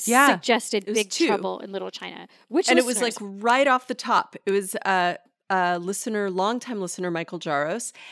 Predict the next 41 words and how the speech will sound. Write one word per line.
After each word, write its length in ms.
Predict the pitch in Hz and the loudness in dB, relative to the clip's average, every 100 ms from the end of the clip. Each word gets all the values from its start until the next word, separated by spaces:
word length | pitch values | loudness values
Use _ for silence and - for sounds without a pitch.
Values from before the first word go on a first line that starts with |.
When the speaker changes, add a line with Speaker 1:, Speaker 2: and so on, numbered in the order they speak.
| - - | -8 0
Speaker 1:
and 180 | 214 214 | 2 2
then 240 | 214 214 - | 0 -2 -6
longtime 640 | 180 190 196 202 - 233 | -6 -4 -4 -6 -8 -6
listener 340 | 202 185 202 185 | -6 -4 -4 -4
Dean 320 | 170 180 175 | -2 -4 -2
Madden, 540 | 175 220 254 170 165 - 196 | -2 -2 -2 -4 -6 -8 -8
who, 300 | 214 190 180 - | -6 -4 -6 -4
uh, 180 | 190 180 | -2 -2
said, 400 | - - 196 180 - | -4 -2 0 0 -2
and 100 | 180 | -2
I 60 | 175 | -2
have 240 | 190 196 - | -2 -4 -2
to 120 | 202 | -6
read 280 | 175 220 196 | -4 -6 -2
this. 420 | 151 165 - - _ - | -2 -2 -6 -8 _ -12
He 160 | 208 | -6
said, 160 | 175 190 | -2 -2
"Hi, 420 | 214 240 233 233 _ _ _ _ _ - | 0 4 4 2 _ _ _ _ _ -6
my 140 | 208 | -2
problematic 640 | 190 - 226 247 247 220 220 | -2 0 -2 0 -2 -2 -4
fave 220 | 202 190 | -4 -2
would 80 | 196 | -4
have 240 | 190 185 | -4 -6
to 80 | - | -6
be 140 | 226 208 | -8 -4
Big 200 | 185 - | -4 -4
Trouble 320 | - 165 165 | -8 -6 -6
in 120 | 160 | -6
Little 160 | 151 151 | -8 -8
China. 520 | - 185 170 180 220 - - - - | -6 -4 -2 -2 -4 -10 -20 -14 -6
It 60 | |
was 220 | 220 214 - | -4 -2 -4
kind 400 | - 277 302 330 | -4 -2 0 0
of 120 | 330 | -4
progressive 560 | - 226 196 180 - | -6 0 2 2 -2
in 140 | 190 185 | -4 -4
Western 460 | 165 - - 190 | -6 -8 -6 -4
media 320 | 175 165 170 180 | -2 -2 -2 -2
in 80 | |
nineteen 400 | 170 156 160 190 | -4 -6 -6 -6
eighty-six, 680 | 185 208 240 - - - - | -4 -6 -8 -8 -10 -10 -16